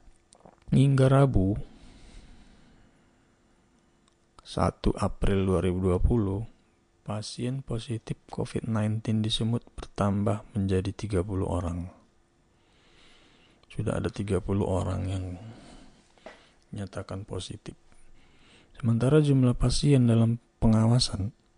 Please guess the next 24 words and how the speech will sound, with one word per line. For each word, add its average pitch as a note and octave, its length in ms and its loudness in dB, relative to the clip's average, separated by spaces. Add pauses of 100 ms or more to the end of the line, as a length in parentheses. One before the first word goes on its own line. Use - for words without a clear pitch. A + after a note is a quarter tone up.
(100)
<clears throat> - 80 2 (1200)
atau - 200 -2
P A2+ 160 6
D A2 120 4
P - 200 4
covid A2+ 360 -2
nineteen A#2 440 2
menjadi G2+ 440 4
delapan G2+ 400 4
puluh G#2 240 4
delapan F#2+ 400 -4
orang. F2+ 320 -4 (2250)
Kategori B2 520 2
orang A#2 320 4
dalam A2+ 240 2
pemantauan A2+ 800 4
atau - 280 -2
O - 40 0
D G#2 140 0
P - 180 4
covid A2+ 320 -2
nineteen A2+ 540 0
jumlahnya G#2 420 0
naik F#2 320 0